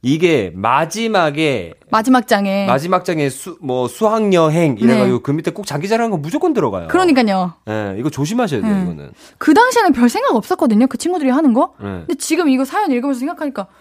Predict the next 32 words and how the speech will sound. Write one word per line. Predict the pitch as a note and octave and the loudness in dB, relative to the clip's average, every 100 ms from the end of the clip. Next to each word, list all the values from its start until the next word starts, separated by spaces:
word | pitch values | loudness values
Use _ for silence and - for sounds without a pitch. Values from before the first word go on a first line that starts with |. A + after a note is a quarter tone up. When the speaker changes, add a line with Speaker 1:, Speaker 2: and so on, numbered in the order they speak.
| _ _ _ _ _ _ | _ _ _ _ _ _
Speaker 2:
그 | - | -18
친구들은 | - C#5+ B4 A3+ | -10 -4 0 -2
뭘, | F3 F#3+ D#4 G4+ | -2 -6 -6 -6
뭘, | A3 G3+ D#4 C#5 E4+ | -6 -2 2 2 0
뭘 | G#3+ G3 C4 F4 | -4 -4 -4 0
보라고 | A4 E4+ D#4 | 0 0 -2
한 | C#4 - | -2 -4
건지, | C4 B3 - - - - | -2 -2 -4 -14 -20 -20
<laughs> | - - - | -20 -12 0
뭘 | A#3+ | 2
한 | C#4 A#4 G#4+ | 4 2 4
건지. | D#4+ A#3+ G#3 E3+ - - - - | 4 4 2 -8 -16 -20 -20 -6
Speaker 1:
근데 | A#3 D#4 C4+ | -2 0 2
또 | A3 | 0
반응은 | C#3+ E3 C4+ C#4 | 0 0 2 0
좋지 | D3 - | -2 -2
않아요? | G#3 A2 D3+ A#3+ | 0 0 -4 0
Speaker 2:
아, | C#4 | 2
뭐 | F4 | 2
엄청 | F4 G#4+ | 2 2
좋죠, | G#4+ A4 | 2 4
반응은. | E4+ D#4 E4 D4 C#4 C#4 G#3 | 4 4 2 4 4 4 2
Speaker 1:
어. | A#2 - - | -2 -4 -2
Speaker 2:
근데 | - | 0
그 | E4 | 2
당시에는 | F#4+ F#4 D4 | 2 2 0
왜 | F#3+ A3+ | 2 2
좋은지도 | F4+ G4+ D4+ G3+ | 2 0 -2 -6
몰랐어요. | F#3 G3 - D#3+ D#3+ _ - | -6 -8 -8 -10 -10 _ -14
Speaker 1:
아, | F#2 F#2 F2+ | -10 -8 -8
그냥, | - D#3+ C#3 - _ _ | -4 0 0 -4 _ _
어, | G2+ G2 G#2+ G#2+ G2 | -4 0 2 2 -2